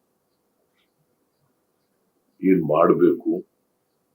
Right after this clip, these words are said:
ಮತ್ತೆ ಸರ್ಕಾರದಿಂದ ಏನೇನ್ ಆಗ್ಬೇಕು, ಎಲ್ಲ ವಿಚಾರಗಳನ್ನ ಪ್ರಸ್ತಾಪ ಮಾಡ್ತಾರೆ. ಇವತ್ತು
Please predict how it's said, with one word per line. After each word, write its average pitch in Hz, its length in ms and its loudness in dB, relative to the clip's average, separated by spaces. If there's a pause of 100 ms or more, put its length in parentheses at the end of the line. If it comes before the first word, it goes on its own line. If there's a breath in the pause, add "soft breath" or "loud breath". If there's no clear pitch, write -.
(1400)
ಮತ್ತೆ - 200 -8 (120)
ಸರ್ಕಾರದಿಂದ 101 680 6 (640)
ಏನೇನ್ 92 320 0
ಆಗ್ಬೇಕು, - 420 -12 (2500)
ಎಲ್ಲ 98 120 -2 (160)
ವಿಚಾರಗಳನ್ನ 85 800 -2 (140)
ಪ್ರಸ್ತಾಪ 78 380 -2 (200)
ಮಾಡ್ತಾರೆ. 73 400 -18 (4000)
ಇವತ್ತು 98 380 -2